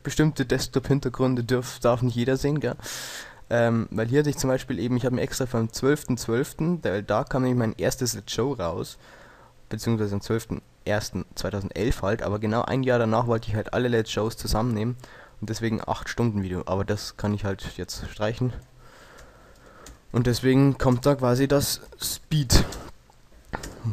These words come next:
der Speed-Modus. Und ja, ich hoffe, es hat euch trotz-, es gefällt euch trotzdem. Ich weiß noch nicht, wie's, wie's fertig ist. Also ich hab bis jetzt nur die einzelnen Parts. Wir können mal kurz nachschauen. Computer, oh,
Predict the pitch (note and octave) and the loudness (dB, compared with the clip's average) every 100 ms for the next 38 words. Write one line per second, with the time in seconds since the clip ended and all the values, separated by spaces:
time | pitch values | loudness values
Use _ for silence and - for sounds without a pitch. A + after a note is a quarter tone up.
0 | - - A2+ - C3+ A#2 G#2 B2 B2 - | -6 -4 -2 -2 -2 0 2 2 0 -2
1 | - G2+ G2+ G#2 G2+ - - - - - | -2 0 2 2 0 -2 -4 -4 -10 -18
2 | - G#2 D#2 - A#2 C3+ C3 C3 A#2 - | -6 -4 -4 -6 -2 -2 2 2 0 0
3 | B2 B2 A#2 - A#2 - A#2 - - A#2 | -2 -2 -4 -4 -6 0 0 0 -6 -6
4 | A#2 - A2 G2+ G#2 G#2+ G#2+ - G#2 - | -6 -2 0 2 2 2 0 -2 -6 -8
5 | - - G2+ G#2 - G2 B2 B2+ C3+ G2+ | -10 -12 -8 -6 0 0 0 -2 0 -2
6 | G2 G2+ - A2 G#2 - - A2+ G#2+ - | -2 -4 -4 -6 -6 -6 -2 0 0 -2
7 | G#2 G#2+ F#2+ F#2+ - F#2 B2 - F2 F#2+ | -2 -2 -4 -4 -2 -2 -2 -8 -6 -4
8 | F#2+ - - F#2+ F2+ - A#2+ B2 - - | -4 -6 -8 -8 -8 -4 -6 -6 -16 -20
9 | - - - - - - - G#2+ A#2+ A#2+ | -20 -20 -20 -20 -20 -20 -12 -6 -2 0
10 | B2+ B2 G2 G2 A2+ B2+ B2+ | 0 -2 -2 -2 -2 -2 -4